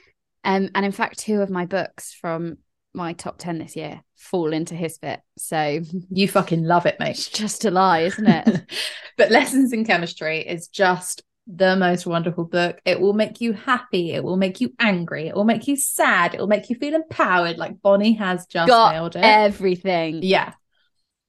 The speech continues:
Speaker 1: Um, and we interviewed Bonnie o-, on our podcast this year as well. That was a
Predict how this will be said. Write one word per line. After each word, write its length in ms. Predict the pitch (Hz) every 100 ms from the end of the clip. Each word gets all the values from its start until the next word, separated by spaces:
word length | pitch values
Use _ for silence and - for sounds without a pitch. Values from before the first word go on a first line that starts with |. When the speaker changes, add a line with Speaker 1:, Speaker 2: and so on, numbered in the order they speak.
| _ _ _ _ -
Speaker 1:
Um, 320 | 202 196 190 _ -
and 340 | 208 202 196 -
we 640 | 196 196 185 185 190 185 _ _ _ _ _
interviewed 400 | 196 190 - 180
Bonnie 520 | - 175 170 165 175 _ _ -
o-, 160 | 180 - - -
on 240 | - 190
our 200 | 175 175 175
podcast 520 | 185 180 - 156 175
this 220 | 170 -
year 120 | 160
as 100 | 156
well. 240 | 160 151 139
That 180 | 170 -
was 120 |
a 80 | 180